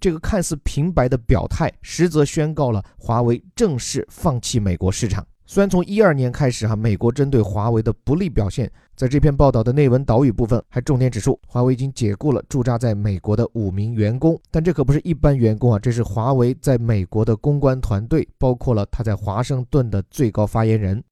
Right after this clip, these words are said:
所以这条事件出现在中兴受罚门之后两天，我觉得说无关也有关，就是基本上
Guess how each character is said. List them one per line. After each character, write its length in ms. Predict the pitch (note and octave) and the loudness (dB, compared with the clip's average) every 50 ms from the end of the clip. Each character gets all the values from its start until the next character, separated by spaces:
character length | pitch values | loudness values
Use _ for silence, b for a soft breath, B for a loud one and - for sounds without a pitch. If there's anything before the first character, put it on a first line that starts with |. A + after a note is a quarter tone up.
| _ | _
所 120 | _ - E3+ | _ -4 -2
以 40 | E3+ | 0
这 100 | A3+ F3+ | 2 2
条 100 | F3 D#3+ | 2 2
事 140 | D#3+ F#3 | 2 2
件 160 | D#3 E3+ - - - | 0 0 0 -2 -2
出 120 | - E3 | -2 0
现 140 | D3 D#3 C#3 | 2 2 2
在 80 | C#3+ A2+ | 2 0
中 320 | - - - F#3 F3+ F3+ | 0 2 2 2 2 2
兴 200 | - F#3 E3+ E3+ | 0 -2 -2 -2
受 280 | E3 - - F#3 C#3+ B2 | -2 2 2 4 4 2
罚 220 | - C3 B2 B2+ | 2 0 0 2
门 200 | A#2+ A2 A2+ C3 | 2 2 0 0
之 140 | - - D3+ | 0 0 2
后 160 | C3 D#3 C3 | 4 4 4
两 180 | A#2+ G#2+ F#2 F#2 | 4 4 2 0
天， 260 | - - C#3+ D3 D#3 - _ _ | 0 2 2 2 0 -2 _ _
我 100 | - G2+ | -2 2
觉 80 | F#2+ A#2+ | 2 4
得 100 | C3 D3+ | 4 4
说 200 | - - G3 F#3 | 4 4 4 4
无 120 | D#3+ D#3+ | 4 4
关 240 | D#3+ F3 F3 E3 - - _ | 4 4 4 2 2 -4 _
也 200 | - A2+ B2 D3+ | 0 2 4 4
有 140 | D#3+ A#2+ F#2+ | 4 4 4
关， 260 | G2 A#2+ A#2 A2+ G#2 - _ _ _ _ _ | 4 2 0 0 -2 -6 _ _ _ _ _
就 80 | - C3 | -4 -2
是 20 | |
基 160 | A#2+ - A3 | -2 -2 -2
本 100 | F#3 C#3 | -2 0
上 160 | A2+ C3 D3 | 0 0 -2